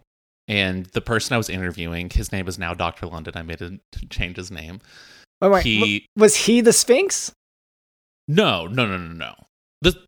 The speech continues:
Speaker 1: oh, the Sphinx is, like, a big statue. It's not a person, Doctor London. See, this is also why you need, you know, Gen Z knows what the Sphinx is. It sounds like you don't, so.
Speaker 2: Okay, just the,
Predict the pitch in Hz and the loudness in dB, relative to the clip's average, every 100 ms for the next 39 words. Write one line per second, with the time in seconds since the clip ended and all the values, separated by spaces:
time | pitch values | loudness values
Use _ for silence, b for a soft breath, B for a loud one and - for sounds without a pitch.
0 | _ _ - - 143 190 135 - - 247 | _ _ -14 -2 0 0 -2 -4 0 -2
1 | 277 - 170 127 127 110 101 98 117 127 | 0 -2 -2 0 -2 -2 -6 -4 0 2
2 | 123 117 101 - - - 131 170 202 - | 2 0 -2 -4 -6 -2 0 0 -2 -6
3 | - 92 87 57 - 131 - 180 160 101 | -8 -8 -8 -12 -12 -10 -4 -2 -2 -2
4 | - 110 101 135 180 - 98 98 90 92 | -8 -6 -2 -2 -4 -6 -6 -6 -8 -8
5 | 87 87 82 78 76 87 104 120 - - | -8 -12 -12 -10 -10 -8 -10 -12 -12 -4
6 | 151 135 - 117 104 107 120 92 90 95 | -2 -2 -2 -2 -2 -2 -4 -4 -6 -8
7 | - 117 _ - 123 90 - _ _ _ | -14 -18 _ -10 -10 -10 -14 _ _ _
8 | - 127 147 135 120 107 92 90 87 95 | -14 -4 -4 -2 -2 -2 -4 -6 -6 -10
9 | - 95 - 90 85 - 95 92 95 101 | -14 -14 -12 -12 -12 -14 -14 -14 -14 -14
10 | 98 85 90 87 78 85 95 - _ 185 | -12 -12 -12 -10 -12 -12 -14 -20 _ 0
11 | 180 165 156 185 196 - 208 | 0 0 -2 2 4 6 6